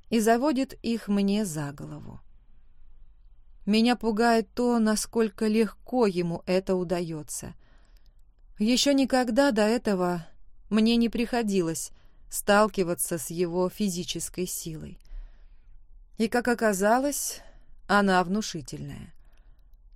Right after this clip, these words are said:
А это значит, что без смекалки сбежать от него у меня не получится.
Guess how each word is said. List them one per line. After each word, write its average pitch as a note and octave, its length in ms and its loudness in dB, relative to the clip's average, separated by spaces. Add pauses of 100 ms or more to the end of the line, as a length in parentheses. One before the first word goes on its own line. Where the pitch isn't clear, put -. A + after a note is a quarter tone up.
(560)
А G3 120 4
это D#4+ 260 4
значит, C4+ 480 0
что - 300 -4
без G3 280 -4
смекалки G3+ 800 0
сбежать F3 500 -2
от E3 160 -8
него E3 380 -4
у E3+ 60 -4
меня E3+ 440 -6 (360)
не F#3 160 0
получится. - 800 -4